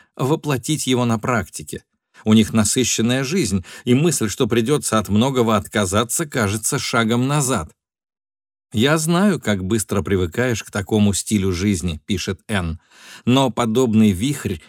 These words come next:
несовместим с достижениями, которые вызывают длительное чувство значимости и гордости». В столь утончённой работе, как труд писателя — очень важно уделять меньше внимания второстепенным занятиям, чтобы сосредоточить свои усилия на главном.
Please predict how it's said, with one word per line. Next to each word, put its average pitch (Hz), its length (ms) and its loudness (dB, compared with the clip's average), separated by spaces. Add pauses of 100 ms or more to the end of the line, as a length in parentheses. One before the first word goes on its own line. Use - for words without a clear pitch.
(160)
несовместим 135 840 0
с 104 40 -2
достижениями, 101 880 0
которые 113 420 0
вызывают 117 560 2
длительное 123 580 2
чувство - 460 -4
значимости 117 920 0 (300)
и 107 100 -4
гордости». 90 720 -2 (480)
В - 100 -10
столь 208 280 6
утончённой 165 640 0
работе, 131 460 -2
как - 200 -6
труд 131 300 -2
писателя — 104 680 -2 (300)
очень 147 300 0
важно 143 360 0
уделять 139 480 -2
меньше 156 420 0
внимания 117 520 2
второстепенным 123 880 0
занятиям, 104 600 2
чтобы 131 300 -2
сосредоточить 127 880 -2
свои 123 240 0
усилия 120 420 0
на 113 160 2
главном. 85 600 -2